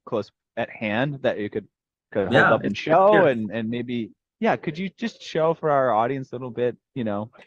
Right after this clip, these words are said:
Speaker 1: wha-, what the
Speaker 2: Yeah.
Speaker 1: instrument is made of? And it's sort of accordion-like. Um,
Speaker 2: Yes,
Speaker 1: but yeah.
Speaker 2: it's, it's a relative of the accordion and of the concertina. The concertina is actually, like, the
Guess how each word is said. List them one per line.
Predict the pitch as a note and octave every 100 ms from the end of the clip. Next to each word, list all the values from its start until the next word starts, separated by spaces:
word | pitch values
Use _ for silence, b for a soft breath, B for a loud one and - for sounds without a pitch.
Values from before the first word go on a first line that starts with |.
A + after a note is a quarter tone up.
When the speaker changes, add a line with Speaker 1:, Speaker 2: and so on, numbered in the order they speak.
| -
Speaker 1:
wha-, | G#2 -
what | C3+ C#3+
the | C#3+
Speaker 2:
Yeah. | D3+
Speaker 1:
instrument | C#3+ C#3 B2+
is | A#2
made | A2+ B2
of? | C3 B2+ C#3
And | A2+ F#2+ - _ -
it's | C#3+
sort | G#3 G#3
of | D3+
accordion-like. | B2 - D#3+ D3 C3 A#2+ G2+ G2+ F3 - _ -
Um, | A#2 G2+ G2 G2 A2
Speaker 2:
Yes, | C#3+ G#3 F3+
Speaker 1:
but | - G#2+
yeah. | C3 D3+
Speaker 2:
it's, | - - - - _ _ _ D3
it's | D3+
a | D#3
relative | F3 F#3+ F3 C#3+
of | C#3+ B2+
the | B2+
accordion | B2+ - F3 D3 C#3+ C#3+
and | B2
of | A#2 A#2
the | B2 A2+
concertina. | C3 B2+ B2+ - F3+ D#3+ C3 -
The | B2
concertina | B2+ C3 C#3 D3+ D#3
is | C#3 C#3+
actually, | C3+ - C#3 C3
like, | A#2 A#2
the | A2+